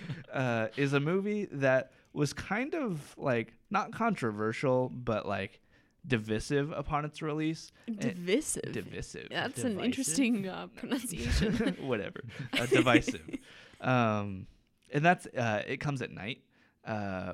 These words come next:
Speaker 1: which is a film directed by, um,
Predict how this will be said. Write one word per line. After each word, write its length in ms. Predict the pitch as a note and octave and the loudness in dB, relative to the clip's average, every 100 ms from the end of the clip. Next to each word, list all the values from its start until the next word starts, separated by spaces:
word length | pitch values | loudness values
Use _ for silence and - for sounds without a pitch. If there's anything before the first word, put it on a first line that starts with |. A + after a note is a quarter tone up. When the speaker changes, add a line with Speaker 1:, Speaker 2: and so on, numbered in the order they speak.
| - | -6
Speaker 1:
which 500 | A#2 G#2+ G2+ - - - | -4 -4 -4 -8 -8 -8
is 160 | A#2+ A#2+ | -6 -6
a 80 | |
film 540 | A#2+ C#3+ C#3 C#3 C#3 B2 | -4 -2 0 -2 -4 -4
directed 600 | B2 A#2 B2+ - D3 C3 | -2 0 -2 -2 -4 -2
by, 560 | A2 A2 A2 A2 G#2+ G#2 - - - - _ _ | 0 2 4 4 2 -2 -12 -20 -20 -20 _ _
um, 440 | A2+ G#2+ G#2 F2+ | -6 -4 -6 -10